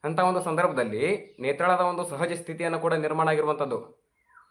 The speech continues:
ಸಹಜ ಸ್ಥಿತಿಯನ್ನ ನಿರ್ಮಾಣ ಆಗಿರುವಂತದ್ದು. ಆದ್ರೆ ಈ ಕಡೆ ಏನಂದ್ರೆ ಫ್ರಾನ್ಸ್ನಲ್ಲಿ, ಫ್ರಾನ್ಸ್ನಲ್ಲಿರುವಂತ ಒಂದು ಸರ್ಕಾರವು ಕೂಡ ವಿರುದ್ಧವಾಗಿ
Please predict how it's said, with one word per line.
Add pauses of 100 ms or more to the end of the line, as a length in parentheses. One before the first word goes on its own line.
(1200)
ಸಹಜ
ಸ್ಥಿತಿಯನ್ನ
ನಿರ್ಮಾಣ
ಆಗಿರುವಂತದ್ದು. (1300)
ಆದ್ರೆ
ಈ
ಕಡೆ
ಏನಂದ್ರೆ (220)
ಫ್ರಾನ್ಸ್ನಲ್ಲಿ, (280)
ಫ್ರಾನ್ಸ್ನಲ್ಲಿರುವಂತ
ಒಂದು
ಸರ್ಕಾರವು
ಕೂಡ
ವಿರುದ್ಧವಾಗಿ